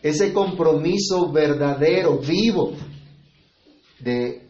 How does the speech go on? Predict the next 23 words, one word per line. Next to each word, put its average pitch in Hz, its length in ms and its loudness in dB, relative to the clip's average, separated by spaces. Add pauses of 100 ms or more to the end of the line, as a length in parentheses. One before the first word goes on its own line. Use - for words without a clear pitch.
(160)
expresar 131 580 -4
en 156 100 -4
nuestra 135 320 -4
vida 143 260 -2
diaria 110 420 -6 (340)
la 110 160 -10
confianza 123 840 -10
en 107 260 -20
Él. 101 80 -20 (1700)
Y 135 100 -8
confiados 135 1040 -2
en 120 140 -8
la 113 80 -4
gracia 143 380 -2
de 147 140 -2
Dios, - 440 -2 (920)
por 120 160 -4
el 113 80 -2
Espíritu 147 520 -4
que 139 80 -4
nos 135 180 -8
es 139 140 -4
dado, 175 260 -2